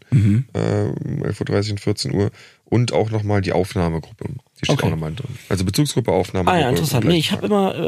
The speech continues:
Speaker 1: äh, indi-, individu-, individualisiert bekommen. Ich hätte dann noch mit Montag, mal, mal mit Montag fertig machen. Ich hatte dann also Bezugsgruppe Mittag und danach hatte ich Elterngruppe.
Speaker 2: Ach, cool.
Speaker 1: Das ist cool, weil das waren quasi,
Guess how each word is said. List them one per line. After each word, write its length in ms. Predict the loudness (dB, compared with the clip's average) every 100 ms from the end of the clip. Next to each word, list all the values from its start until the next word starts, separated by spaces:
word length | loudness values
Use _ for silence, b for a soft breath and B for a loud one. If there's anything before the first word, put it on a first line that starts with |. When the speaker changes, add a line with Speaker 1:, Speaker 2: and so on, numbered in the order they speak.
| -2
Speaker 1:
äh, 80 | 2
indi-, 300 | 4 4 2
individu-, 440 | 0 2 2 0 0
individualisiert 960 | 2 4 4 4 2 2 2 2 0 -2
bekommen. 320 | -4 -2 -2 B B B B B B _ -2
Ich 140 | 0
hätte 140 | 2 4
dann 120 | 4
noch 140 | 4
mit 160 | 4 4
Montag, 640 | 2 4 2 0 -2 -4
mal, 340 | 2 4 2
mal 340 | 2 0 2 2
mit 240 | 2 2
Montag 380 | 2 2 2 0
fertig 220 | 0 2
machen. 180 | 2 2
Ich 140 | 2
hatte 140 | 2 2
dann 200 | 0 2
also 260 | 2 2 0
Bezugsgruppe 600 | 0 -2 -4 -4 -2 0
Mittag 420 | 0 0 -2 -4 B B B B _
und 140 | 2
danach 300 | 4 2 0
hatte 120 | -4
ich 160 | -4 -2
Elterngruppe. 720 | -2 0 0 0 -4 -8 -10 -14 _ _ _ _ _ _ _ _ _
Speaker 2:
Ach, 140 | -6 -6
cool. 60 | -2
Speaker 1:
Das 160 | 0
ist 240 | 0 -2 2
cool, 240 | 2 4
weil 160 | 2 2
das 240 | 0 0
waren 320 | 0 2 0
quasi, 760 | 0 0 0 0 0 2 2